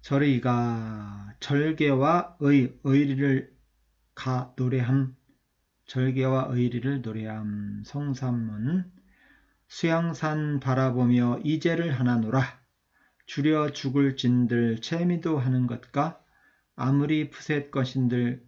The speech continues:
그 누이따해 놨더니. 백이숙제가 굶어 죽은 수양산 바라보며 이 제 백이숙제를 원망한다. 줄여 죽을 진들,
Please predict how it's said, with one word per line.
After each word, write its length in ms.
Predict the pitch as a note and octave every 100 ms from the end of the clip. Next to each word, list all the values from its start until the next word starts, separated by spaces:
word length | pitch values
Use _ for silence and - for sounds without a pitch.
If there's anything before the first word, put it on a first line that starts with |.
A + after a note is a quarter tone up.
| _
그 420 | - D3 D3+ A#2+
누이따해 580 | A2+ D#3+ D#3+ D#3 C#3 C#3
놨더니. 1200 | C3 G#2+ - G#2+ A2 G#2+ G#2+ G#2 G2+ G2+ G2+ G2+ _ _ _ _ - _ _ _ _ _
백이숙제가 1040 | - D3 E3 - - - C#3+ D3+ C3+ - _
굶어 420 | - C#3+ C#3+ C#3+
죽은 420 | A#2+ A#2+ D#3 F3+ G#3+
수양산 800 | - F#3 F3+ F3+ C#3 D#3+ D#3 C#3
바라보며 840 | B2 B2+ B2 A#2 G#2+ C#3 B2+ - _
이 260 | C#3 D3+ B2+
제 340 | - B2 G2+ - _ _
백이숙제를 760 | - C#3 D#3+ - - A#2+ D3+
원망한다. 1040 | C3+ B2 C#3 D3+ C#3 A#2 G#2 G2+ A#2+ B2 - _ _ _ _ _ - _ _ _ _
줄여 400 | - D3 E3 E3
죽을 460 | E3 C3+ D3+ D3 C#3+
진들, 600 | B2+ B2 A#2+ C3+ G#2+